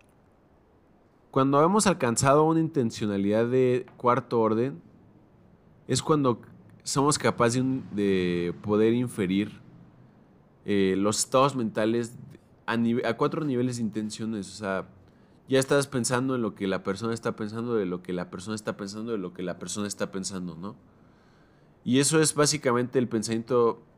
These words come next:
eh, el pensamiento de cuarto nivel. Y es que el pensamiento de cuarto nivel es bastante,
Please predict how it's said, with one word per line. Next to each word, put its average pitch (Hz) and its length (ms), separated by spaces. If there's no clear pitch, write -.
eh, 92 640
el 95 160
pensamiento 113 420
de - 40
cuarto 120 280
nivel. 139 360
Y 127 160
es 139 140
que 156 480
el 120 120
pensamiento 143 420
de 190 60
cuarto 196 500
nivel 131 440
es 151 140
bastante, 170 920